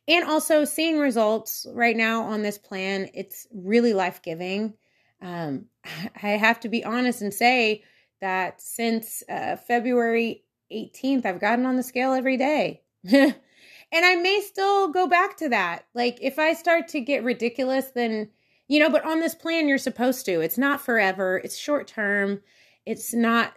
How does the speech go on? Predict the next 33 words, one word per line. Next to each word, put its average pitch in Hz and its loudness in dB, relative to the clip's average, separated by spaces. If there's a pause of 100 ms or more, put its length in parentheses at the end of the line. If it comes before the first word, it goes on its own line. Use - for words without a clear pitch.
(140)
you 226 2
know, 208 2
it's 202 -6
not 214 2
five 190 -4
years 190 2
that 180 -2
I'm 170 -4
doing 170 -4
this 160 -8
thing. 139 -8
It's - -8
like, 196 0
no, 269 2 (340)
it's 220 -14
just 277 -2
till 240 -4
August, 190 -10
you 240 4
know? 254 2 (300)
So 220 2 (360)
anyway, 320 0
all 285 0
that 339 0
to 320 -6
say 269 2
is 262 0
I 269 -4
feel 320 0
like 330 0
with 262 0
this 269 -2
plan, 240 -2